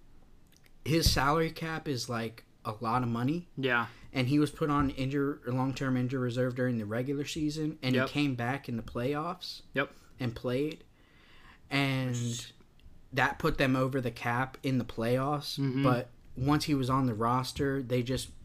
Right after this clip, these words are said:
Speaker 1: I think, dropped some guy, s-, guys that they, because he was able to come back,
Speaker 2: Yeah.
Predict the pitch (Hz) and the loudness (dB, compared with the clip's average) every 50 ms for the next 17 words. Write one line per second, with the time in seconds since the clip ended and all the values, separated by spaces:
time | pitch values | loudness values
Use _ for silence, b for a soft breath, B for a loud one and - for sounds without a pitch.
0 | - - - 110 110 - 127 117 113 98 98 107 - 107 110 123 127 - - - | -14 -8 -6 -6 -4 -4 -4 -4 -4 -6 -8 -6 -4 -2 0 -2 -2 -2 -6 -4
1 | - 117 120 127 127 120 123 123 120 123 - - - - - - - - - - | -2 0 0 0 0 0 0 0 0 0 -2 -4 -8 -6 -6 -6 -6 -8 -16 -20
2 | - - - - 113 120 123 117 - - 120 113 - - 113 113 107 104 120 B | -20 -10 -2 2 2 2 2 0 -2 -4 -6 -6 -4 -4 -4 -4 -4 -6 -8 B
3 | B B B B B B B B B - - - 139 131 - 147 143 135 147 135 | B B B B B B B B B -10 -2 -2 -2 0 2 2 2 4 2 2
4 | 131 120 135 135 135 127 123 117 - - 135 127 123 113 101 104 107 110 113 120 | 2 0 -2 -2 -2 -2 -4 -6 -4 -2 0 0 0 0 -2 -4 -4 -2 -2 -2
5 | 131 143 143 - - - 135 123 120 117 113 | -4 -6 -8 -12 -10 -6 -2 -2 0 0 -2